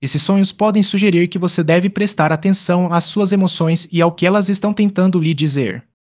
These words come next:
A relação entre emoções e sonhos com peixes. Os sonhos com peixes estão fortemente ligados às suas emoções. Se você se sente feliz ao ver peixes exóticos, isso pode indicar que você está em um bom lugar emocionalmente.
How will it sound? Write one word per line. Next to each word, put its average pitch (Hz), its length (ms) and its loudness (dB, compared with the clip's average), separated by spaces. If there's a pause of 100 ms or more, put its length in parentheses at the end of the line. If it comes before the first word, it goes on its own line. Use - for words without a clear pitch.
(140)
A 123 80 -4
relação 147 480 0
entre 180 180 0
emoções 170 640 0
e 180 60 -4
sonhos 190 320 2
com 185 180 0
peixes. 202 320 0
Os 190 120 0
sonhos 202 340 2
com 175 180 -2
peixes 196 380 0
estão 190 280 0
fortemente 170 640 -2
ligados 165 580 0
às 180 140 0
suas 190 320 0
emoções. 151 800 -2 (260)
Se 156 100 -6
você 139 200 0
se 180 140 -2
sente 190 280 -2
feliz 190 300 -2
ao 190 120 0
ver 131 280 -4
peixes 196 360 -2
exóticos, 170 760 -4 (180)
isso 202 280 -2
pode 208 260 0
indicar 185 400 0
que 185 100 -6
você 170 220 -2
está 175 280 -2
em 180 80 2
um 170 120 0
bom 160 160 0
lugar 180 300 0
emocionalmente. 196 920 -4